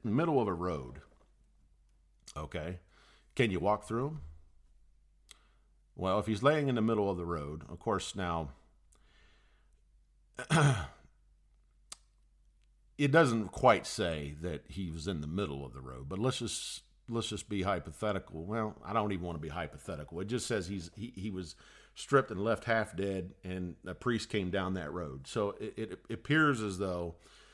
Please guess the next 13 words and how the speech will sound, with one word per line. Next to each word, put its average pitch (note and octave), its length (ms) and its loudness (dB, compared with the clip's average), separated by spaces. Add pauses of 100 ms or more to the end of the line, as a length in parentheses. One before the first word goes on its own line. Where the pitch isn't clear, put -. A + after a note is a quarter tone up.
(300)
that F#2 440 0
he A2+ 200 -6
was G2 240 -2
at G2+ 140 -8
least - 400 -2
taking G#2+ 360 2
up G2+ 160 0
some G2 220 -2
space D2+ 360 -6
of C#2+ 60 -12
the C#2+ 60 -10
road. C2 260 -12 (600)
So A2 440 2